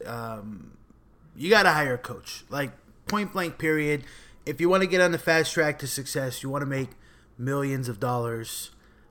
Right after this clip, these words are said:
you have to have a coach, right? The most successful people in the world have coaches. Uh, and you need to have a coach as well. And a lot of people think that they're exempt, right? They wanna learn the hard way. They wanna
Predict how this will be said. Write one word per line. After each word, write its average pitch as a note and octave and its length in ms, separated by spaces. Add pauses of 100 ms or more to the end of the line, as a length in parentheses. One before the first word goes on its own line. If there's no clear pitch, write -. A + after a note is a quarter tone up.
you B2+ 80
have C#3+ 380
to C#3+ 80
have B2 260
a A2+ 40
coach, A#2 500
right? B2 340
The C3 80
most C#3+ 240
successful D#3+ 480
people D3+ 320
in C#3 60
the C#3 80
world E3 240
have E3 200
coaches. F3 640 (1000)
Uh, B2+ 500
and C3 640
you D3 280
need D#3 180
to D3 80
have C3+ 140
a B2+ 40
coach C3+ 320
as A2+ 120
well. A#2 200 (160)
And A#3 200
a A3+ 100
lot D4+ 180
of E4 80
people A#3 200
think A#3+ 220
that F#3+ 180
they're E3+ 160
exempt, C#3+ 440
right? C3+ 280
They C#3+ 80
wanna D3+ 240
learn D3 240
the B2 80
hard G3 340
way. F3+ 220
They D3 100
wanna C#3+ 300